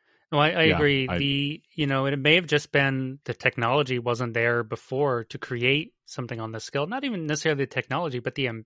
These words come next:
Speaker 1: the, like, the sheer ambition and, like, the audacity of Larian to make something like this, and this to put much, you know, this t-, much time and money into it. Of course, they were in early access. They got a ton of early access sales. To their credit, they got, like, a million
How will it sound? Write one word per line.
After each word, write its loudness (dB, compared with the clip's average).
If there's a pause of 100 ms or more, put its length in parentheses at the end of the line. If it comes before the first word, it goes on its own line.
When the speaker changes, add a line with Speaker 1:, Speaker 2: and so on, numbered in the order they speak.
Speaker 1:
the, -4
like, -6
the -8
sheer 0
ambition -2 (580)
and, -8
like, -6
the 0
audacity 2 (340)
of -2
Larian 2
to -8
make -6
something -8
like -16
this, -14
and -10
this -6 (380)
to -10
put -2
much, -4
you -6
know, -4
this -2
t-, -18
much -6
time 0
and -6
money -4
into -8
it. -10
Of -8
course, 0 (160)
they -2
were 2
in 2
early 2
access. -2
They -6
got -2
a -6
ton -4
of -4
early 0
access -6
sales. -2
To -12
their -6
credit, -2
they -10
got, -4
like, -6
a -4
million -6